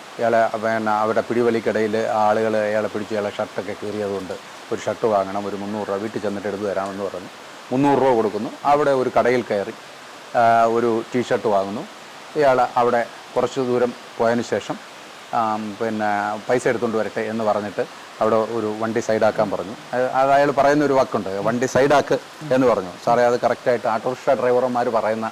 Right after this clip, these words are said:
അല്ലെങ്കിൽ ഡ്രൈവർമാർ, ടാക്സി ഡ്രൈവർമാർ പറയുന്ന വാക്കാണ്. അപ്പോൾ അയാൾ ഓട്ടോറിക്ഷ ഡ്രൈവറാണെന്ന് എനിക്ക് ബോധ്യമായി. അപ്പോൾ ഞാനിങ്ങനെ സൈഡ് ഒതുക്കി, ഒതുക്കി കഴിഞ്ഞതിന് ശേഷം, ആ, അയാൾ കുറച്ച് മുമ്പോട്ട് നടന്നു, എന്നിട്ട് ഓടിക്കളഞ്ഞു.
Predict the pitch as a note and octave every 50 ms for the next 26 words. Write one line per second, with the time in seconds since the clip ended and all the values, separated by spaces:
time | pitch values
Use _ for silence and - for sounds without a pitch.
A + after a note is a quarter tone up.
0 | - - B2 A2+ A#2 A#2+ A#2+ A2 - A2 A#2 B2+ C3 C3 C3+ C3+ C3+ C3 C3 C3
1 | B2+ - - - - E3 C#3 B2 C3 - - D#3 C3+ C#3 C#3 C#3 C#3 C3+ C#3 C3+
2 | C#3 C#3 C#3+ B2 B2+ A#2 A#2+ B2+ C3 C3+ C3 A#2 A#2 A#2 A#2 - A2 G#2+ A2 G#2+
3 | B2 B2+ C3 C3+ C#3 C#3+ C#3+ C#3+ - - - - - - B2 A#2+ A#2 C3 C3 -
4 | - C#3 B2+ C3 C#3 C#3 C#3 C3+ C3+ C3+ C3+ C3+ C3+ C3+ B2+ C3 A#2+ B2 B2+ A#2+
5 | - C#3+ A#2+ G#2+ G#2+ A#2 G#2+ G2 A#2 A2+ A2+ A2+ A2+ A2+ A2 A2 A2+ A2 G#2+ -
6 | - - - - - - - - - - G#2+ A2 A#2 B2 A#2 G2+ G#2+ - - D#3
7 | - - - A#2 A#2+ B2 B2 D#3+ D3+ C#3+ B2+ B2 B2 B2+ B2 B2 A2 - A#2 A2
8 | - - A2+ - - - - - - - - - - - - - B2 A#2 A#2 G#2+
9 | A2 A2+ A#2 - - - C3+ B2+ C3 C#3 C#3+ C#3+ C#3+ - D3 C#3+ D3 E3 D3 C#3
10 | C3+ D3 C3+ C#3 B2+ B2 B2+ C3 A#2+ A#2+ A#2+ A2+ A#2+ A2+ A#2 A2 - G2 D#2+ D#2
11 | - - - - -